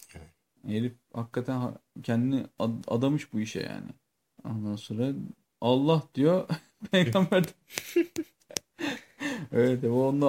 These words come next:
Speaker 2: alakasız oldu ama.
Speaker 1: Evet.
Speaker 2: Yani herif ondan sonra hakikaten hani hiç kimseye beni satın alamazsın, bilmem yapamazsın. O şey, annesi gidip konuşuyor ya hani,
Speaker 1: Hmm.
Speaker 2: işte şunu teklif ediyor, bunu teklif ediyor. Sen ne zannediyorsun beni diyor. Ben hiçbir şey istemiyorum diyor. Ben iyiyim böyle diyor.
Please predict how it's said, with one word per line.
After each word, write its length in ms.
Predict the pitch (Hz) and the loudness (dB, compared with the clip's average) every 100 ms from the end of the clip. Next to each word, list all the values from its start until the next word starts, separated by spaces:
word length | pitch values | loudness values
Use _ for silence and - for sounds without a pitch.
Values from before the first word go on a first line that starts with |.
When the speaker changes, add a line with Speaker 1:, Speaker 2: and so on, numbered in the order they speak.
| 131 | 8
Speaker 2:
alakasız 540 | 143 139 147 143 - | 8 8 6 2 2
oldu 260 | 127 117 127 | 0 2 0
ama. 240 | 214 208 - _ | 0 -4 -10 _
Speaker 1:
Evet. 160 | 180 156 | 2 6
Speaker 2:
Yani 180 | 143 151 | 6 6
herif 320 | 160 170 175 | 4 2 2
ondan 240 | 156 156 | 4 4
sonra 200 | 160 160 160 | 4 2 2
hakikaten 360 | 151 156 175 | 0 0 0
hani 300 | 160 139 156 156 | 0 0 0 -2
hiç 180 | 156 | -6
kimseye 560 | 151 139 131 156 185 - - _ _ - | -4 -2 2 4 2 -4 -16 _ _ -12
beni 380 | 135 - 131 | -6 0 0
satın 280 | 135 135 139 | 0 -2 0
alamazsın, 520 | 139 123 104 - 120 | 2 2 -2 -2 0
bilmem 260 | 123 127 127 | 2 2 2
yapamazsın. 560 | 123 123 101 - 110 107 | 2 0 -2 -4 -4 0
O 260 | 113 120 - - - | 2 2 -2 -12 -8
şey, 300 | - 113 117 - - - | -2 0 0 -6 -16 -4
annesi 360 | 110 113 113 113 | 0 0 0 -2
gidip 220 | 113 - | -2 0
konuşuyor 420 | 117 113 - 214 | 0 0 0 0
ya 120 | 156 | 0
hani, 280 | 107 107 104 - _ | 0 -2 -6 -12 _
Speaker 1:
Hmm. 400 | 98 90 87 82 | -8 -6 -6 -6
Speaker 2:
işte 260 | 117 - 117 117 - - | -6 -4 -6 -6 -12 -16
şunu 240 | - 117 | -4 -2
teklif 340 | 113 107 - 104 | 0 -4 -4 -4
ediyor, 200 | 101 104 | -2 -2
bunu 100 | 107 | -2
teklif 260 | 101 120 101 | -4 -6 -6
ediyor. 140 | 110 | -6
Sen 220 | 113 110 | -4 -2
ne 60 | 113 | 0
zannediyorsun 540 | 107 95 95 - 104 | -2 -4 -6 -8 -6
beni 180 | 95 95 | -6 -6
diyor. 120 | 156 - _ _ _ - | -8 -14 _ _ _ -4
Ben 160 | 104 110 | 0 0
hiçbir 240 | - - | -4 -10
şey 120 | 113 | -8
istemiyorum 460 | 110 - 107 92 92 | -6 -2 0 0 -2
diyor. 180 | 92 98 | -4 -2
Ben 60 | |
iyiyim 280 | 104 101 95 | 0 0 0
böyle 200 | 87 95 | -2 -6
diyor. 180 | 107 | -6